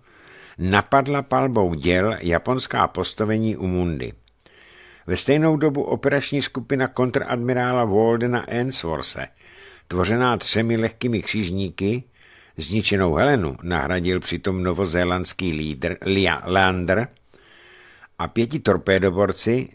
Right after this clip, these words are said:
zajišťovala přepravu zásob vojákům plukovníka Liversedge,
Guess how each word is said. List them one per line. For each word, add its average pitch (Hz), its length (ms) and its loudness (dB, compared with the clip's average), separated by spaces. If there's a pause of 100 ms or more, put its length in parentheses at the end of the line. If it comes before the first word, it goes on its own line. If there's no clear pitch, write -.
zajišťovala 120 800 0
přepravu 131 520 -2
zásob 104 500 -2
vojákům 98 600 -2
plukovníka 107 760 -2
Liversedge, 95 760 0